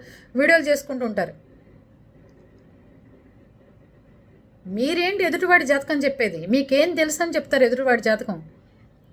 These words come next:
అసలు గవ్వలేస్తే జాతకం వచ్చేదేంటి? వాడి నక్షత్రం ఏంటి, వాడికి అవుతుందా అవదా, ఏమవుతుందని తెలియకుండా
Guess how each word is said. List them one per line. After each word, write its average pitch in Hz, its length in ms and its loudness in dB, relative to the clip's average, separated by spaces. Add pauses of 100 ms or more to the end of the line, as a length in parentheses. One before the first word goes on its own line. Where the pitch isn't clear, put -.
(140)
అసలు 262 320 0
గవ్వలేస్తే 339 480 4
జాతకం 302 340 2
వచ్చేదేంటి? 247 600 -4 (720)
వాడి 233 160 4
నక్షత్రం 320 460 -2
ఏంటి, 285 200 -2
వాడికి 254 240 0
అవుతుందా 302 380 2
అవదా, 269 260 2
ఏమవుతుందని 285 640 0
తెలియకుండా 247 540 0